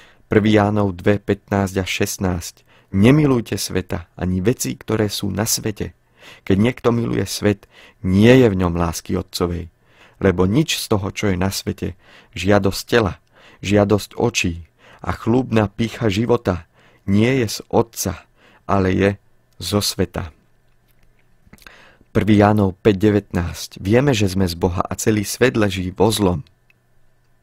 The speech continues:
Takže tu je ten rozdiel, tu je ten kontrast, že sme sa narodili z Boha, tí, ktorí sme prijali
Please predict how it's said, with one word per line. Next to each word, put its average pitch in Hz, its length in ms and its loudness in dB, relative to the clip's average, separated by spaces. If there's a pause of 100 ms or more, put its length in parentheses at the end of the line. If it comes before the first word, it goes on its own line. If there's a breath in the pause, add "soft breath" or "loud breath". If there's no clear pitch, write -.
Takže 92 320 -4
tu 117 80 -2
je 110 80 -4
ten 107 160 -4
rozdiel, 98 480 0
tu - 80 -8
je - 80 -6
ten 101 240 -2 (400 loud breath)
kontrast, - 800 -2 (800 soft breath)
že 95 160 -6
sme 98 160 0
sa 98 160 -4
narodili 98 560 0 (480 soft breath)
z 87 80 -8
Boha, 98 400 0
tí, - 240 -8
ktorí 92 320 -6
sme 92 160 -8
prijali 95 480 0